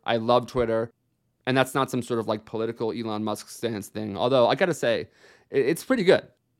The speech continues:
One more, like, bonus tip for the road. Don't listen to headlines and political bullshit. That's, like, the A number one way to not be happy.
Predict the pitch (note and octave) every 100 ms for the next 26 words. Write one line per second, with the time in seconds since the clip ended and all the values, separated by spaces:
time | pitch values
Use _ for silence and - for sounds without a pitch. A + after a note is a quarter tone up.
0 | _ _ _ _ _ - F3 B3+ F4+ E4
1 | F#3+ C3 G#2+ D#3 E3+ C#3+ - C#3+ - C3+
2 | A#2 A#2 G#2 - - _ G3 A3+ B3+ C#4
3 | B3 C3+ B2+ D3+ C3+ A#2 A#2 A2+ A#2 A#2
4 | B2+ C#3+ A#2 A#2 A2 G#2 - F#2+ B2 F3+
5 | D#3+ C#3 D3+ F3 F#3+ F3+ D#3+ C#3 C3+ A2+
6 | A2+ A#2 A2+ A2 G#2+ G#2 F#2+ G2+ - -